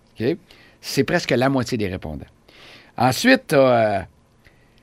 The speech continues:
les romantiques qu'on dit un peu plus modernes. Eux autres sont, c'est, sont la non-monogamie, puis le s-,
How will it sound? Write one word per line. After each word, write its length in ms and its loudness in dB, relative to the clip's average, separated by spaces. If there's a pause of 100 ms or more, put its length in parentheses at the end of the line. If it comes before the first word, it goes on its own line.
(360)
les 180 4
romantiques 800 4
qu'on 200 2
dit 360 -2
un 180 8
peu 220 2
plus 180 2
modernes. 640 2 (600)
Eux 220 0
autres 300 4
sont, 640 0 (540)
c'est, 580 2 (100)
sont 300 -4 (560)
la 300 0
non-monogamie, 1300 2 (560)
puis 500 -2
le 180 0
s-, 680 -10